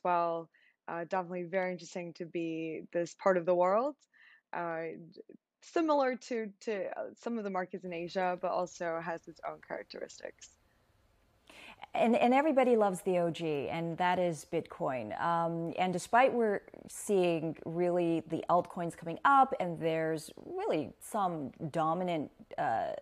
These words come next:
Speaker 2: technology characteristics like scalability and cost efficiency, Bitcoin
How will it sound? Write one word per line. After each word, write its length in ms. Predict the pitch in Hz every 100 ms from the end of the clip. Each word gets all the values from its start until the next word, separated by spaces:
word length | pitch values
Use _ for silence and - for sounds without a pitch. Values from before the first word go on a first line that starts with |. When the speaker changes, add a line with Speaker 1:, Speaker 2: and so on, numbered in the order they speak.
| - _ -
Speaker 2:
technology 560 | 190 - 139 139 180
characteristics 840 | 170 160 117 - - - 92 - -
like 160 | 87
scalability 640 | - 151 151 147 165 160 151
and 160 | 113 -
cost 380 | - 175 -
efficiency, 580 | 156 80 - 123 - - - - - - - _ -
Bitcoin 480 | 339 - 277 220